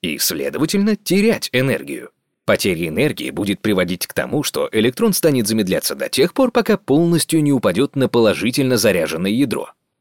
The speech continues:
Причем, по расчетам, это должно происходить примерно за доли наносекунды. Как же объяснить тот факт, что электроны не падают на ядра и большинство атомов вокруг нас довольно стабильны?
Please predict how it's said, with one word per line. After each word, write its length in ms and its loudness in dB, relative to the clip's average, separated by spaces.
Причем, 420 -2
по 140 0
расчетам, 500 0
это 160 -4
должно 380 -2
происходить 480 0
примерно 420 0
за 180 2
доли 340 0
наносекунды. 880 -2
Как 200 2
же 160 4
объяснить 640 0
тот 200 -4
факт, 300 -2
что 220 -2
электроны 420 0
не 140 2
падают 400 0
на 100 -6
ядра 320 0
и 160 0
большинство 580 0
атомов 440 -2
вокруг 360 -8
нас 280 0
довольно 520 0
стабильны? 640 -2